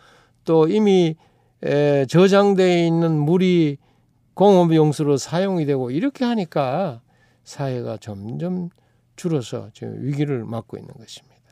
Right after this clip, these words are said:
아, 마지막으로 여섯 번째, 이스라엘 건국 이래 농업의 최대 확산으로 요단 강물을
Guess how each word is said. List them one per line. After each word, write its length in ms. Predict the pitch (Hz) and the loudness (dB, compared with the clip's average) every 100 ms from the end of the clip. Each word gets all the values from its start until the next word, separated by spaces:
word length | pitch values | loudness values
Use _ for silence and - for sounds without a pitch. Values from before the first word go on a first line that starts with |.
| _ _ _ _ _ _ _ _ _ _ _ _ _ _ _ - | _ _ _ _ _ _ _ _ _ _ _ _ _ _ _ -8
아, 160 | 120 | -6
마지막으로 580 | 120 135 156 156 156 143 | 0 0 2 4 4 4
여섯 280 | 165 160 143 | 2 0 -2
번째, 600 | 156 143 151 139 143 151 - | -2 0 0 0 0 -4 -6
이스라엘 640 | 143 131 170 175 165 151 | -4 -2 2 2 2 0
건국 500 | 143 151 156 156 143 | 0 0 0 -2 -4
이래 480 | 139 143 143 131 127 _ _ _ | -2 -2 -2 -4 -10 _ _ _
농업의 560 | - 147 190 180 170 165 - | -4 0 2 2 2 -2 -4
최대 580 | - 180 202 214 214 185 | -8 -6 -4 -4 -4 -6
확산으로 760 | - 165 - 180 170 139 127 _ _ _ _ - | -10 -12 -8 -6 -6 -10 -14 _ _ _ _ -4
요단 420 | 165 165 156 151 | -2 -2 -4 -6
강물을 540 | 131 135 135 135 131 | -6 -6 -6 -6 -8